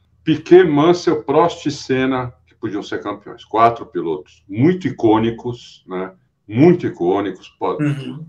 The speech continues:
Speaker 1: alguém pode falar alguma coisa de um ou de outro, não importa, mas eles muito icônicos. Os quatro fantásticos, aquela foto que ficou pra história da Fórmula um é com eles,
Speaker 2: Sim.
Speaker 1: né?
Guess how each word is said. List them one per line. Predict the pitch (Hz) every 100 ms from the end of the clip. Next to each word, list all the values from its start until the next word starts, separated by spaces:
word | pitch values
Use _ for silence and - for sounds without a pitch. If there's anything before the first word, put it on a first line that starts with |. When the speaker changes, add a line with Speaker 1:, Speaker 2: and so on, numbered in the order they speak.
| -
Speaker 1:
alguém | 98 113
pode | 113 113 -
falar | 104 98
alguma | 92 87 92 87
coisa | 87 113 98 95
de | 76
um | 90 113
ou | 90
de | 80
outro, | 87 113 110 92
não |
importa, | 87 95 98 -
mas | 87 90 92
eles | 95 -
muito | 113 113 135 175 180 127
icônicos. | - 98 98 95 90 - - _ _ _
Os | - -
quatro | 117 120 123 117
fantásticos, | - 92 - 101 101 95 - 90 92
aquela | 92 120
foto | - - 117 113 -
que | 107
ficou | - 113
pra | 95 92
história | - 101 104 92
da | -
Fórmula | - 95 90 87
um | 92
é | 92
com | 101 95
eles, | 101 95 92 90 - _ _ _ -
Speaker 2:
Sim. | 131 107
Speaker 1:
né? | 98